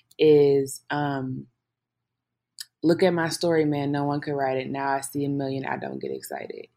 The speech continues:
And every time I hear that, I'm like, "Yes, yes, yes, yes. It's gonna be me. I want it to be me." Um,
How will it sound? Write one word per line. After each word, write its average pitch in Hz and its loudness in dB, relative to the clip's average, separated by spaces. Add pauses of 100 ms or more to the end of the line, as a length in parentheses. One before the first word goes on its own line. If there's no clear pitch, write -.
(300)
And 165 0
every 233 2
time 240 0
I 196 2
hear 185 4
that, 156 2
I'm 165 -2
like, 160 -6
"Yes, 196 0
yes, - -6
yes, - -4
yes. 339 -6
It's 302 -12
gonna 294 -4
be 285 -4
me. 320 0
I 302 0
want 294 -10
it - -16
to 311 -14
be 269 -14
me." 302 -8 (100)
Um, 302 -8